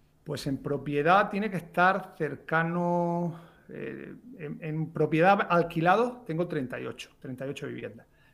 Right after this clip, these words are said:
Y ahora mismo, pues, de las que tenemos en cartera, de las que vamos vendiendo, estamos de-, desinvirtiendo, estamos haciendo caja desde hace un, un, un tiempo, eh, pues tendré ahora, a día de hoy, creo que estamos haciendo ventas, pues habrá como nueve o diez.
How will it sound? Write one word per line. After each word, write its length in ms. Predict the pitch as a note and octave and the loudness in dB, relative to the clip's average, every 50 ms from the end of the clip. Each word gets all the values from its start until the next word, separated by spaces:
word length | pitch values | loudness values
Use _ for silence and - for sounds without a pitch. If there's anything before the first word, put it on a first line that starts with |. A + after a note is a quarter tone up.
| _ _ _ | _ _ _
Y 460 | - E3 E3 D#3+ D#3+ D#3 D3+ D3+ D3+ | -2 0 2 4 4 4 4 4 4
ahora 240 | D3+ D#3 E3 E3 E3+ | 4 4 4 4 4
mismo, 340 | E3+ E3+ F3 F3 F3 F3+ D#3 | 2 2 2 2 2 0 0
pues, 160 | E3 D#3 C#3+ C3+ | 0 -2 -2 -2
de 60 | C#3 | -4
las 120 | C3+ - | -6 -6
que 500 | - - - C3+ C3 C3 B2+ B2+ B2+ B2 A2+ | -8 -10 -10 -8 -8 -6 -6 -8 -8 -10 -10
tenemos 340 | B2+ B2+ C3 C3+ C#3+ D3 D3 | -10 -10 -8 -6 -6 -4 -4
en 60 | C#3+ | -6
cartera, 420 | C#3 - C#3 C3+ - - D#3+ E3 E3 | -4 -6 -6 -6 -4 -4 -2 0 0
de 60 | D3+ | 0
las 120 | B2+ B2 - | -2 -4 -8
que 100 | - C3+ | -10 -8
vamos 260 | B2+ C3+ C#3+ C#3 C3+ | -6 -6 -6 -6 -6
vendiendo, 520 | C#3+ C#3 C3+ C#3+ D3+ D#3+ F3 F3+ A3 B3 D#3+ | -6 -6 -4 -4 -4 -2 -2 -2 -4 -6 -8
estamos 500 | - _ B2 A#2+ B2+ C3 A#2+ B2 A#2 A#2+ | -10 _ -10 -8 -8 -8 -10 -12 -14 -12
de-, 260 | C3+ B2 B2 C3 - _ | -12 -10 -10 -12 -14 _
desinvirtiendo, 760 | C3+ C3 - - B2+ B2+ B2+ B2 A#2 _ _ C#3+ C#3 D#3 E3+ | -14 -14 -14 -12 -12 -12 -12 -12 -16 _ _ -10 -8 -8 -8
estamos 300 | E3 E3 - B2 B2 B2 - | -10 -10 -12 -10 -10 -10 -10
haciendo 260 | - B2+ A#2+ B2+ A#2+ | -12 -14 -14 -14 -10
caja 420 | - B2+ C3 - - B2 A#2+ A#2+ A#2 | -10 -10 -10 -8 -8 -8 -8 -8 -10
desde 180 | A#2+ A#2+ A#2 B2 | -12 -16 -14 -14
hace 240 | B2 - - B2+ A#2 | -16 -14 -14 -16 -14
un, 260 | A#2 A#2 A#2 A2+ A#2 - _ _ _ | -14 -12 -12 -12 -14 -14 _ _ _
un, 220 | - C3 B2 A#2 - | -18 -16 -16 -16 -12
un 100 | C3 B2+ B2+ | -12 -14 -10
tiempo, 420 | _ D3 D3 C#3+ - A3+ A#3+ - - _ _ _ _ - - _ _ _ _ _ | _ -8 -8 -4 -4 -4 -4 -4 -14 _ _ _ _ -20 -20 _ _ _ _ _
eh, 340 | D3+ D3+ D3+ D3 D3+ C#3+ B2+ C3+ | -2 0 0 2 0 -2 -2 -4
pues 160 | D3 C#3 - | -4 -6 -4
tendré 460 | - D3+ C3+ C3 C3+ C#3+ D3 D3 D3 | -6 -6 -6 -4 -2 0 0 2 2
ahora, 320 | C#3+ C#3+ D3 D3+ C#3+ C3 | 2 2 2 2 2 0
a 40 | C3+ | 0
día 200 | C#3 D3 D#3 D#3 | 0 2 2 4
de 100 | D3+ D3+ | 6 6
hoy, 300 | D3+ D#3 D#3 D#3 D#3 D3+ - | 6 6 6 4 0 -2 -4
creo 340 | - C#3+ D3 D3 D3 D3 | -2 0 2 2 2 2
que 460 | D3 - C#3+ C3+ C3+ C3+ C3+ C3+ C3 B2+ | 0 -2 -4 -4 -2 -2 -2 -2 -4 -4
estamos 400 | B2+ - _ C3 C#3 C3+ C3 B2 | -6 -10 _ -8 -6 -6 -6 -6
haciendo 300 | - C#3 C3 C3 C3 C3 | -6 -8 -6 -4 -4 -4
ventas, 400 | C3+ C3+ C3+ C3 - D3 C#3+ - - | -4 -4 -4 -2 -2 -2 -2 -2 -6
pues 120 | C3 C3 B2+ | -8 -6 -6
habrá 300 | A#2+ A#2+ - B2+ B2+ - | -6 -6 -6 -8 -8 -8
como 300 | C3 C3 B2 B2 B2 B2 | -10 -10 -8 -8 -8 -8
nueve 560 | B2 B2 C3 D3 C#3 B2 B2+ B2 B2+ B2+ B2+ | -8 -8 -6 -8 -8 -6 -8 -8 -6 -6 -6
o 100 | A#2+ A2+ | -8 -8
diez. 160 | B2 A#2+ - | -8 -10 -12